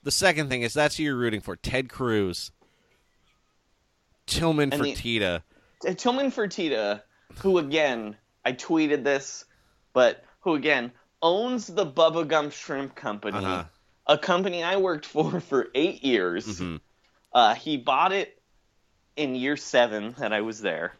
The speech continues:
Speaker 1: Mm-hmm.
Speaker 2: And the first thing he did was start charging employees to keep their employee discount.
Speaker 1: Uh-huh.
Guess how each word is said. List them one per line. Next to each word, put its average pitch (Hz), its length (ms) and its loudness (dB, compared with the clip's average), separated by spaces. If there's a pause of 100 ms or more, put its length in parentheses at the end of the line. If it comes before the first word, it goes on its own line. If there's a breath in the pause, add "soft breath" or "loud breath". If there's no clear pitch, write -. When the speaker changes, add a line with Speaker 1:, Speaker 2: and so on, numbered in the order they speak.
Speaker 1:
Mm-hmm. 95 320 -6
Speaker 2:
And 143 200 0
the 131 60 -4
first 175 380 -2
thing 220 180 -4
he 208 160 -4
did 165 260 -2
was 143 160 -6
start - 380 0
charging 170 680 4
employees 147 800 0
to 127 180 -4
keep - 360 -6
their 117 260 4
employee 110 600 0
discount. - 760 -8 (120)
Speaker 1:
Uh-huh. 85 360 -10